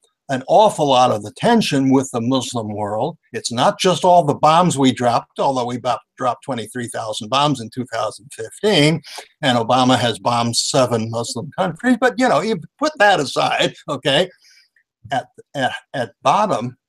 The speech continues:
you have proselytizing. And there was missionary work going on with Christians in the Muslim world our government knew about it. Our government didn't want to do anything about it. The Muslim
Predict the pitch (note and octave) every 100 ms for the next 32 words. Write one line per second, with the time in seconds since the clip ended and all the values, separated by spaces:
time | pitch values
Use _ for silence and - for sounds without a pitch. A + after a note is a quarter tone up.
0 | _ _ _ _ - A#2+ B2 B2 C#3 C3
1 | C3 A#2+ - _ _ _ - C#3 C#3+ -
2 | A#2 G2+ A2+ G2 G2+ - - _ _ -
3 | - - G#2+ A#2+ A#2 A2+ A#2 F#3+ - G#3+
4 | G3 F#3+ F3 D#3+ E3+ - C3+ D#3 D#3+ D3
5 | C#3+ C#3 C3+ C3 A#2 - - F3+ E3 -
6 | D3 C3+ - - - - - D#3+ D#3+ D3
7 | C3 C3 C#3 - C3+ A#2+ B2+ C3 B2+ A#2+
8 | _ _ - C#3 C3+ C#3+ C3 C3+ A#2 A#2
9 | B2 F#3 G#3 F3+ E3 E3 E3 - A2+ A#2
10 | G#2+ B2 A#2+ A#2+ A#2 A#2+ C3+ B2 A2+ A2
11 | G2+ C3+ G3 A3 G#3+ F#3 F3 F3 F3 F3+
12 | - - - - A2+ D3 F3+ - E3+ D#3+
13 | C3+